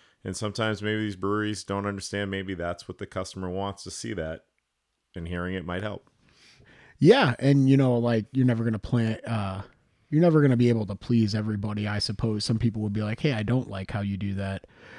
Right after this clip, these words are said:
Speaker 2: or whatever. And maybe I'm, I'm in the minority. Like, I think, you know, a brewery that comes to mind that does this, like, religiously is Foundation up in Maine.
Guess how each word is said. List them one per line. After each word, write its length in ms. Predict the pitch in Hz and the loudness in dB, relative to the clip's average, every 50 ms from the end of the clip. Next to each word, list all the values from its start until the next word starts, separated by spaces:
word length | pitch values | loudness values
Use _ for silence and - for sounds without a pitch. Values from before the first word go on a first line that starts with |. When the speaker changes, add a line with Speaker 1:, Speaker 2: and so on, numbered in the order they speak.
| - - - | -20 -8 0
Speaker 2:
or 140 | 127 123 120 | 2 4 4
whatever. 380 | 110 117 123 123 110 101 101 | 4 4 2 2 2 0 -2
And 160 | 101 101 104 110 | -2 0 0 2
maybe 280 | 113 117 120 120 117 | 4 4 4 4 4
I'm, 200 | 117 113 117 110 - | 4 2 0 -2 0
I'm 160 | - 123 123 120 | 0 2 4 4
in 60 | 110 | 4
the 80 | 110 | 2
minority. 600 | 107 104 107 104 104 110 110 110 104 98 98 98 98 | 0 0 -2 -2 -2 -2 -2 -2 -4 -4 -6 -6 -6
Like, 280 | 101 101 98 98 - - | -6 -8 -8 -10 -10 -10
I 180 | - 117 117 113 | -6 -4 -4 -2
think, 280 | - - 120 107 - - - - 110 101 | -2 -4 -4 -4 -6 -12 -14 -14 -14 -10
you 140 | - 117 120 | -6 -4 -4
know, 140 | 107 98 98 | -4 -4 -6
a 40 | 101 | -4
brewery 340 | 107 127 127 123 117 110 | -2 0 0 0 0 -2
that 120 | 104 104 95 | -4 -4 -4
comes 220 | - 120 113 - | -4 -4 -4 -4
to 80 | - 113 | -4 -4
mind 240 | 113 113 110 110 101 | -4 -4 -4 -6 -6
that 100 | 98 - | -6 -6
does 240 | 117 110 104 101 | -6 -6 -4 -4
this, 320 | 107 107 104 - - - - - | -6 -6 -8 -8 -10 -14 -16 -14
like, 260 | 135 113 101 90 - - - _ _ _ _ _ _ _ _ _ _ _ _ _ _ - | -10 -10 -10 -10 -12 -16 -20 _ _ _ _ _ _ _ _ _ _ _ _ _ _ -8
religiously 640 | 110 110 101 104 117 113 107 107 - - 107 104 | -6 -6 -2 -2 -2 -2 -2 -4 -8 -8 -8 -8
is 140 | 98 95 - | -8 -8 -8
Foundation 720 | - 113 104 101 98 104 101 101 - - 101 95 98 107 - _ _ _ _ _ _ _ _ _ _ _ - | -8 -8 -8 -8 -8 -8 -8 -8 -8 -10 -12 -12 -14 -16 -18 _ _ _ _ _ _ _ _ _ _ _ -10
up 140 | 113 - | -8 -6
in 120 | 113 104 101 | -6 -4 -4
Maine. 400 | 104 104 98 98 95 95 95 | -4 -6 -6 -6 -8 -8 -10